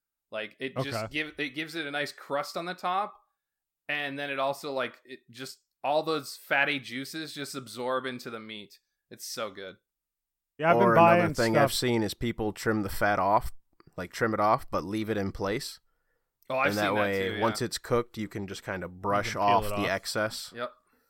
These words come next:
Speaker 2: Mm.
Speaker 4: Yep.
Speaker 3: And you still get all the flavor and the juiciness without getting, like, huge gristly
Speaker 2: I've been
Speaker 3: chunks
Speaker 2: buying
Speaker 3: or fatty
Speaker 2: everything
Speaker 3: chunks.
Speaker 2: pre,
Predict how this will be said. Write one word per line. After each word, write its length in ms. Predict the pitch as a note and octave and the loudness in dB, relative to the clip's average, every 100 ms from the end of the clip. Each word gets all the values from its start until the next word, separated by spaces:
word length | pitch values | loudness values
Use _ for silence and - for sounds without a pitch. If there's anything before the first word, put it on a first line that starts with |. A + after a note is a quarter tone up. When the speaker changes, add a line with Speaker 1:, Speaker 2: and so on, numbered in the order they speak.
| _ - | _ -14
Speaker 2:
Mm. 180 | A#2 G#2+ | -12 -10
Speaker 4:
Yep. 180 | F2+ F2 | -10 -10
Speaker 3:
And 100 | F#2+ | -10
you 60 | |
still 240 | F#2 - G2 | -10 -6 -6
get 140 | F#2+ | -6
all 100 | F#2 | -6
the 80 | F#2 | -6
flavor 500 | - F#2+ F2+ G2 A2 _ _ _ | -6 -6 -6 -6 -10 _ _ _
and 200 | F2 F2+ | -14 -10
the 80 | F2+ | -10
juiciness 640 | F2+ F2+ - F#2+ G2 - - _ | -10 -12 -10 -12 -12 -14 -20 _
without 340 | F#2+ F2+ E2 | -8 -8 -8
getting, 280 | F2+ F2 F2 F2 | -10 -10 -10 -10
like, 200 | D2+ - _ _ | -12 -16 _ _
huge 280 | - F2+ F2 | -14 -12 -12
gristly 300 | - F#2 C3+ | -8 -6 0
Speaker 2:
I've 60 | E3 | 4
been 80 | F#3 | 6
Speaker 3:
chunks 60 | |
Speaker 2:
buying 260 | D#3 E3+ E3 | 8 8 8
Speaker 3:
or 40 | |
fatty 0 | D#3 D3 | 4 4
Speaker 2:
everything 280 | - D3 | 2 -2
Speaker 3:
chunks. 160 | B2 F2 | -2 -2
Speaker 2:
pre, 720 | C#3 C#3+ C3+ C3 B2 A2+ G2+ | 2 4 2 2 0 -2 -6